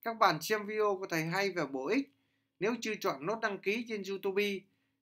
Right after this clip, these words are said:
thì hôm nay hãy chạm tay vào nút đăng ký để nhận được hai cái tiện ích. Tiện ích thứ nhất,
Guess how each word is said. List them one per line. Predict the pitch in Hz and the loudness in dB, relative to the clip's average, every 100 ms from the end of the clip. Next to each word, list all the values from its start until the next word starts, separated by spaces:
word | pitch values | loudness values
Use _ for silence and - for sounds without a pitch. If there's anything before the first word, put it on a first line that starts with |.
| - | -2
thì | 156 | 0
hôm | 156 196 196 | 2 2 2
nay | 196 190 | 2 2
hãy | 190 202 | 0 0
chạm | 185 151 | 0 0
tay | 175 180 | -2 0
vào | 160 | -2
nút | 147 202 | -2 -4
đăng | 202 180 | -4 -2
ký | 180 196 247 _ _ _ _ _ _ _ _ _ _ _ - | 0 0 -2 _ _ _ _ _ _ _ _ _ _ _ -4
để | 147 190 | 2 4
nhận | 208 165 | 4 2
được | 165 139 160 | 2 -2 0
hai | 196 190 | 0 0
cái | 214 | -2
tiện | 190 139 | -4 0
ích. | 208 240 _ _ _ _ _ - | -2 -2 _ _ _ _ _ -4
Tiện | 147 | -2
ích | 165 214 | 0 -2
thứ | 214 | -4
nhất, | 214 240 | -2 -4